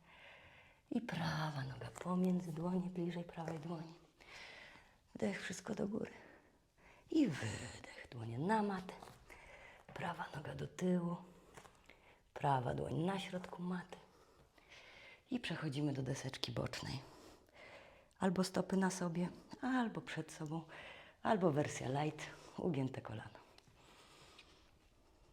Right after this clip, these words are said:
Lewa dłoń do góry ciągnie do sufitu. Patrzymy za lewą dłonią. Lewa stopa do tyłu, za pupę. I wypycham miednicę, mostek.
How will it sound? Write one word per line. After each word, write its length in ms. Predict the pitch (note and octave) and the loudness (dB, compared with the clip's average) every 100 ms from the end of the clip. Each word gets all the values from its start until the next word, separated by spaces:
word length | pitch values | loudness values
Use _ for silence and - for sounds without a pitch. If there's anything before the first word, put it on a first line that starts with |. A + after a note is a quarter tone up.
| - - - - - - _ _ - - - - _ - | -20 -20 -18 -18 -18 -20 _ _ -20 -20 -20 -20 _ 0
Lewa 360 | - - - | 2 0 -2
dłoń 220 | D3+ D#3 | -2 -2
do 80 | D3+ | -2
góry 280 | E3+ G3 F#3 | 0 0 0
ciągnie 280 | F#3 F3+ F3+ | 0 -2 -2
do 100 | F3 | -4
sufitu. 480 | - E3+ - - E3 - - - - | -6 -8 -8 -10 -12 -14 -20 -20 -16
Patrzymy 520 | F3+ E3+ - - F3 E3 | -12 -10 -10 -4 -4 -2
za 120 | E3 | -4
lewą 300 | E3 E3 E3 | -4 -4 -6
dłonią. 300 | D#3+ D#3+ D#3 - - - - - - - - - - | -6 -8 -12 -18 -20 -16 -16 -16 -18 -20 -20 -8 2
Lewa 280 | - C3+ C3+ | 4 4 -4
stopa 320 | - - E3 | -8 -6 -2
do 120 | F3+ | -2
tyłu, 460 | - G#3 G3+ G3 F#3 | 2 4 6 6 4
za 140 | F3+ | 2
pupę. 340 | F#3 G#3+ - F3 - - - - - - - | 2 2 2 -8 -10 -18 -20 -20 -20 -18 0
I 120 | B3+ | 2
wypycham 960 | G3 E3+ F3 G3 F#3+ F3+ D#3 C#3 D3 C3+ | 2 2 0 0 -4 -4 -4 -4 -4 -4
miednicę, 680 | B2 C#3 F#3 F#3 F#3 F#3 F3+ | -6 0 2 4 2 0 0
mostek. 680 | F3+ F3 F3 - E3+ - | 2 0 -4 -8 -10 -10